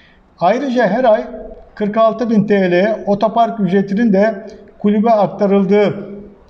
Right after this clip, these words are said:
kamuoyunun bilgisi dahilindedir. Bu bilgiler ışığında sadece belediyenin verdiği destek belki de Özbey kardeşlerin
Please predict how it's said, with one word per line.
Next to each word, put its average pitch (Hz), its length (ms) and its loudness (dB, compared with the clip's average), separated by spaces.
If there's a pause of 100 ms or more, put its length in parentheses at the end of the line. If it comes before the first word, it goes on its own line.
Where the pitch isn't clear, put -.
(120)
kamuoyunun 208 600 0
bilgisi 190 420 2
dahilindedir. 180 840 0 (1200)
Bu 214 260 0
bilgiler 220 360 2
ışığında 160 640 -2 (500)
sadece 208 680 0
belediyenin 190 580 2
verdiği 175 460 2
destek 190 600 -2 (1300)
belki 202 420 0
de 175 80 0
Özbey 196 420 2
kardeşlerin 170 1040 0